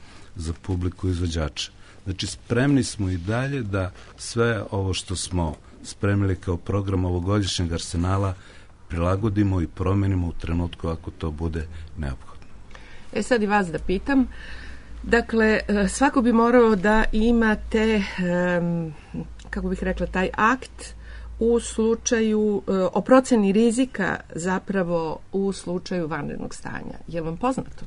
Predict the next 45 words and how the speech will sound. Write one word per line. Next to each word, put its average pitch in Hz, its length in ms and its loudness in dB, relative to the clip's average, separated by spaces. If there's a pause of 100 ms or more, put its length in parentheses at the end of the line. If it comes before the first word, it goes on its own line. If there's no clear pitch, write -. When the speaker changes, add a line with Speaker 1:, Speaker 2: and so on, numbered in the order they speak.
Speaker 2:
to? - 60 -12 (760)
Speaker 1:
Poznato 85 520 -6
mi 85 100 0
je 76 80 -2
to. 113 400 -6
Speaker 2:
I 269 80 6
da 196 200 6
li 202 140 4
imate? - 360 -6 (320)
Speaker 1:
<laughs> - 260 -14
Naravno 90 440 2
da 85 140 0
nemamo 76 440 0 (120)
taj 73 180 -4
akt 69 240 -8 (280)
još 78 320 -2
uvek, 92 500 -2 (160)
<laughs> - 320 -6
ali 107 180 2
ćemo 98 320 0
ga 90 140 2
napraviti. 98 640 -2 (380)
Pa, - 120 -2 (260)
Speaker 2:
Ja - 120 8
Speaker 1:
kao - 80 2
Speaker 2:
sam 262 120 4
pitala, 262 340 4
samo 277 140 6
da 262 80 12
Speaker 1:
Da. - 40 4
Speaker 2:
kažem, 208 240 6
ja 247 120 6
sam 240 160 2
pitala, 240 520 2
ovaj, 196 360 2
u 202 80 -2
ministarstvu, 220 920 0
a 185 220 0
od 185 200 -2
kad 285 200 4
mora 160 260 4
da 156 120 -6
se 165 180 -6
ima 160 160 -2
taj 165 280 0